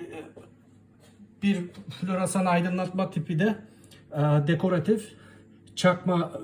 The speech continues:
floresan. Bunlar iki pinli, dört pinli diye de-, değişiyor. Bunlar da dekoratif olarak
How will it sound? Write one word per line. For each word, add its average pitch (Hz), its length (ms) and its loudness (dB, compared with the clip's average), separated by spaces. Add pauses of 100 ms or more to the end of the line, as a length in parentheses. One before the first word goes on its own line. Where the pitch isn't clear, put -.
(180)
floresan. 160 580 4 (400)
Bunlar 180 340 4 (1700)
iki 208 320 4
pinli, 185 600 4
dört 190 260 2
pinli 180 300 2
diye 160 240 4
de-, 160 400 -2
değişiyor. 170 680 2 (360)
Bunlar 180 320 0
da 175 140 2
dekoratif 180 460 -2
olarak 175 400 0